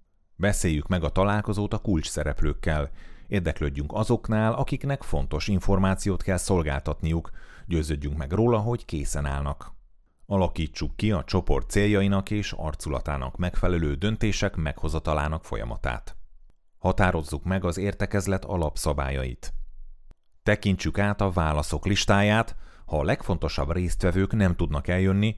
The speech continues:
halasszuk el a találkozót. Próbáljuk meg előrejelezni a lehetséges nehézségeket a mi lenne, ha forgatókönyvek végiggondolásával. Tippek csapattagoknak.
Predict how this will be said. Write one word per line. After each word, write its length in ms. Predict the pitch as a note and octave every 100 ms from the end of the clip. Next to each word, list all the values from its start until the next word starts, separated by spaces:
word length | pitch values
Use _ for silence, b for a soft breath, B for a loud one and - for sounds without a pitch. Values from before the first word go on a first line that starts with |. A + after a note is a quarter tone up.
| b -
halasszuk 520 | G#2 C#2 - D#2 D2+
el 100 | C#2+
a 60 |
találkozót. 840 | C2+ C#2+ B1 C2 C#2+ C#2 A#1 - - - - - - _ -
Próbáljuk 480 | - C#3 C#3 C#3 C3
meg 200 | A#2 A#2
előrejelezni 920 | - A2 G2 E2+ D#2+ D#2 D2+ D2 F#2
a 80 | F#2+
lehetséges 680 | F#2 D#2+ D#2 - D#2 D2+ -
nehézségeket 840 | G#2+ A2 F#2+ - F2+ F2 D#2+ E2+ -
a 320 | F2 D#2 -
mi 180 | A#2+ B2
lenne, 360 | A2 G#2+ F#2+
ha 360 | E2 F#2 E2 -
forgatókönyvek 1000 | - D2+ D2+ D2+ D2 C#2 - G2 F#2 - - D2+
végiggondolásával. 1400 | D2 D#2+ D#2 D#2 C#2+ C#2 C2 - C#2+ C#2 C2+ A#1+ - - - - - _ _ -
Tippek 500 | B2+ - A#2+ A#2 -
csapattagoknak. 1040 | C2+ - A#1 - C2+ B1+ - B1 -